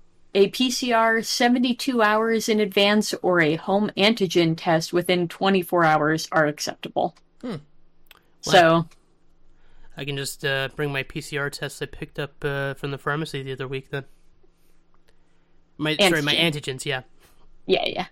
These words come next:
Speaker 1: Um, but
Speaker 3: Antigen,
Speaker 1: yeah, I,
Speaker 3: antigen.
Speaker 1: that's probably what I'll do is, like, I still have the four tests that we got from, like, from the government.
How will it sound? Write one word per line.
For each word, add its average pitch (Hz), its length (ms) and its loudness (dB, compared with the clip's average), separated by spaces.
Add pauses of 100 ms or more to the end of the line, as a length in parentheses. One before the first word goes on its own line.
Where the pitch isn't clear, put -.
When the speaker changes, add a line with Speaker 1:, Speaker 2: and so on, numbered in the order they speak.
(440)
Speaker 1:
Um, 180 380 6
but 185 180 4
Speaker 3:
Antigen, 160 40 0
Speaker 1:
yeah, 175 320 4
I, 185 120 4
Speaker 3:
antigen. 180 260 2 (300)
Speaker 1:
that's 220 160 -6
probably 220 500 2
what 175 200 0
I'll 170 140 4
do 170 160 4
is, 165 220 2
like, 165 240 0
I 180 120 4
still 190 220 2
have 180 280 0
the 165 100 -4
four 175 260 0
tests 160 360 0
that 170 180 -4
we 175 100 -2
got 160 420 -2
from, 160 600 0
like, 143 220 0 (280)
from 156 180 -2
the 147 80 -8
government. - 680 -2